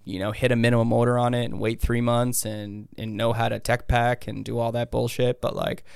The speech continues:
I would love to go to someone that I think has, like, a dope style and a dope brand idea and, like, "Hey, here's a catalog." It doesn't need to be a thousand pieces, but, like, here's twenty that, like,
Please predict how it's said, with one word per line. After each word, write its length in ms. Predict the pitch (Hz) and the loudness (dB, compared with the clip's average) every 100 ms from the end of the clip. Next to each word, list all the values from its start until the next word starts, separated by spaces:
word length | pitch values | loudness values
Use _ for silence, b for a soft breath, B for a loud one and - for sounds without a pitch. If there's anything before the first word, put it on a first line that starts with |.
| B B | B B
I 80 | 120 | 6
would 140 | 131 | 6
love 180 | 117 123 | 6 4
to 80 | 117 | 4
go 160 | 113 113 | 4 4
to 80 | |
someone 460 | - 113 117 123 131 | 4 0 2 2 2
that 120 | 110 | 2
I 120 | 101 | 2
think 220 | 98 113 113 | 2 0 2
has, 260 | 110 110 | 0 2
like, 200 | 107 - - | 0 -2 -2
a 80 | |
dope 240 | 107 104 - | 2 4 2
style 480 | - 107 117 123 123 | 0 2 2 2 2
and 120 | 113 | -2
a 60 | |
dope 300 | 95 107 101 | 0 0 0
brand 260 | 101 110 120 | -2 -2 0
idea 440 | 120 123 123 131 | 0 0 2 2
and, 520 | 139 - - - - - b b b - | 0 -4 -6 -8 -10 -14 b b b -10
like, 380 | - 90 - - - - | 0 2 2 -8 -16 -16
"Hey, 300 | - 123 107 | 2 4 6
here's 180 | 123 127 | 6 2
a 60 | |
catalog." 640 | 123 117 113 110 67 67 - | 0 2 2 2 0 -2 -2
It 80 | 117 | 0
doesn't 240 | 123 127 | 0 2
need 120 | 123 | 0
to 60 | 117 | 2
be 100 | 110 | 0
a 60 | 92 | 0
thousand 720 | - - 107 117 120 135 135 | 0 0 2 2 2 2 2
pieces, 420 | 143 147 175 175 | 2 2 0 0
but, 200 | 127 110 | 0 2
like, 260 | 113 117 - b b b b b | 0 0 -8 b b b b b
here's 300 | - 135 127 | 4 4 4
twenty 460 | - - 117 117 110 | 2 2 2 2 0
that, 160 | 80 | -2
like, 300 | 82 - - | 0 -2 -4